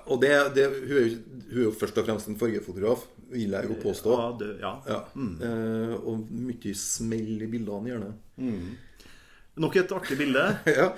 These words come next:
Speaker 2: Og,
Speaker 1: og
Speaker 2: eh,
Speaker 1: litt sånn tidsriktig den høsten her også, vil jeg si.
Speaker 2: Definitivt.
Speaker 1: Ja, for da er det Else Kåss Furuseth,
Speaker 2: Mm.
Speaker 1: eh, som står og ser rett i kamera,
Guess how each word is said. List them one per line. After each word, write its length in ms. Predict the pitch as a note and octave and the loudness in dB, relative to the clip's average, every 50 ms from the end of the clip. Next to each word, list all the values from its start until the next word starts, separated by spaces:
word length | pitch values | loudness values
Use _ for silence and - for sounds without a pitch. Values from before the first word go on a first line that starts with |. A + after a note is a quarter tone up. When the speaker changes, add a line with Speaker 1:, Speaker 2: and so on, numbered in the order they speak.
| - C#3+ | -4 -4
Speaker 2:
Og, 200 | D3 D3 D3+ C#3+ | -2 0 4 8
Speaker 1:
og 160 | C#3+ E3 F#3+ | 10 10 10
Speaker 2:
eh, 40 | G#3 | 8
Speaker 1:
litt 140 | A3 G#3+ - | 6 2 0
sånn 200 | - C#3 - - | -4 -6 -6 -4
tidsriktig 640 | - - - - - - A#2 G#2 G2+ - - B2 B2 | -6 -8 -6 -6 -6 -6 -4 -6 -4 -2 0 2 2
den 140 | C#3 C#3+ C#3+ - | 2 0 -2 -8
høsten 540 | - A2 - - - - - - A2+ A2+ A2+ | -10 -8 -6 -4 -6 -6 -6 -4 -6 -6 -4
her 300 | A#2 A#2+ A#2+ B2+ D3 D#3 - | -4 -4 -4 -2 -4 -4 -4
også, 280 | D3 C#3+ F3 G3+ G3+ F#3+ | -2 0 0 0 0 0
vil 120 | E3+ D3+ | 0 0
jeg 180 | B2+ A2+ A2 G#2+ | 0 0 0 -2
si. 280 | - - G#2+ G#2 - - _ _ _ _ - - | -4 -4 -6 -6 -8 -10 _ _ _ _ -18 -16
Speaker 2:
Definitivt. 600 | - A2+ A2 G#2 - G#2+ F2 E2+ - A2 B2 A#2+ | -12 -10 -10 -8 -8 -8 -8 -4 -4 -4 -4 -2
Speaker 1:
Ja, 160 | A#2 A2 G#2 - - - - - D#3+ C3+ - | -4 -6 -6 -8 -12 -18 -16 -14 -14 -12 -8
for 140 | - B2+ | -4 0
da 420 | A2 A2+ B2 B2+ C3+ D3 D3 - - - - - - - _ - - _ - - - - - | 4 4 4 4 4 2 0 -2 -6 -12 -18 -20 -20 -20 _ -20 -20 _ -20 -20 -18 -8 -2
er 80 | G#2 A2+ | -2 0
det 240 | G#2+ A2 A2 - - | 0 0 -2 -4 -6
Else 340 | - - A2+ - - - G2+ G#2 | -6 -6 -6 -4 -4 -4 -4 -6
Kåss 360 | - - A#2+ - - - - - | -4 -8 -8 -8 -8 -12 -14 -12
Furuseth, 600 | - - B2+ G#2+ F#2 - - F3+ F#3 - - - | -8 -6 -6 -4 -4 -2 -2 -4 -4 -4 -6 -8
Speaker 2:
Mm. 340 | B2+ C3+ D3 C#3 C3 A#2+ C3 D#3+ - - - - - - | -6 -6 -4 -6 -6 -8 -8 -12 -14 -18 -20 -16 -8 -2
Speaker 1:
eh, 220 | B2 B2 B2 B2 | 0 2 2 2
som 220 | A#2+ - - C3 | 0 -2 -8 -8
står 640 | A#2+ - - - - A#2 A#2 A#2+ A#2+ A#2 A#2+ A2+ - - - - | -8 -8 -10 -4 -2 2 2 4 4 4 2 0 -4 -14 -10 -10
og 100 | A#2+ - | -10 -10
ser 400 | - - - A2 G#2+ A2 A2 - - - - - | -8 -4 -2 0 0 0 0 -4 -6 -12 -8 -6
rett 260 | A#2 - - - - | -6 -6 -6 -8 -8
i 40 | A#2 | -8
kamera, 520 | A2 A2+ G#2+ G2 G2 G2+ A2+ C3 C#3+ C#3+ | -4 -2 -2 0 0 0 0 -2 -2 -4